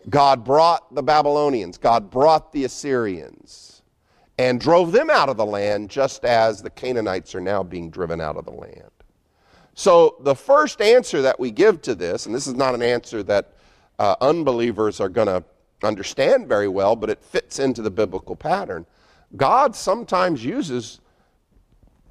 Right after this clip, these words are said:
wicked people to punish even more wicked people. God used the Can-,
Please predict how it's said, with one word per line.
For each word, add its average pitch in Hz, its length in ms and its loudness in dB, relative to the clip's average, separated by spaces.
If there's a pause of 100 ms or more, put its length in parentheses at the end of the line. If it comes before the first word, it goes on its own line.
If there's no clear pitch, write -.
(460)
wicked 196 380 0
people 120 400 -4
to 139 160 -2
punish 170 420 0
even 185 280 4
more 247 220 6
wicked 123 300 -6
people. - 280 -20 (1200)
God 131 300 2
used 143 320 -2
the 127 80 -6
Can-, 185 320 0